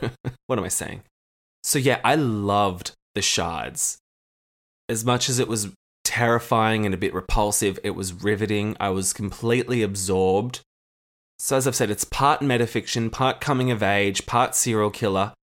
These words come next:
but it's classic Bret Easton Ellis. So if you've enjoyed Bret's earlier works, I think you'll like this one. And yeah, it has similar problems that Glamorama had. So, like, yes, it's incredibly <laughs> long.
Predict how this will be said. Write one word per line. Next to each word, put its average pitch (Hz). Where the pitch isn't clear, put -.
but 120
it's 117
classic 120
Bret 104
Easton 101
Ellis. 92
So 117
if 120
you've 123
enjoyed 131
Bret's -
earlier 110
works, 95
I 104
think 113
you'll 98
like 92
this -
one. 90
And 180
yeah, 135
it 180
has 196
similar 196
problems 127
that 123
Glamorama 98
had. -
So, 147
like, 135
yes, -
it's 135
incredibly 123
<laughs> -
long. 131